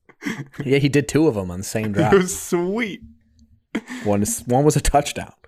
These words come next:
Speaker 2: Reckless.
Speaker 1: So, yeah, uh, a lot of respect for David Blau, you know, embodying Dan Campbell's motto of grit.
Speaker 2: Yep. Good luck at your next stop, though.
Speaker 1: Yeah. Well, practice squad is, is light.
Speaker 2: All right. The P S.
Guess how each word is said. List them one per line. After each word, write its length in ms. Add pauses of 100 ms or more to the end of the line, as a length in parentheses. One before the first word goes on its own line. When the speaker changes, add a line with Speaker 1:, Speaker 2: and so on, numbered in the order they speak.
(300)
Speaker 2:
Reckless. 220
Speaker 1:
So, 80
yeah, 340
uh, 240
a 40
lot 200
of 60
respect 440
for 520
David 500
Blau, 600 (180)
you 120
know, 240
embodying 800
Dan 260
Campbell's 480
motto 380
of 200
grit. 380 (840)
Speaker 2:
Yep. 160 (240)
Good 140
luck 180
at 60
your 100
next 220
stop, 280
though. 240 (800)
Speaker 1:
Yeah. 160 (160)
Well, 200
practice 340
squad 280 (220)
is, 100 (140)
is 160
light. 200
Speaker 2:
All 340
right. 380 (920)
The 80
P 220
S. 360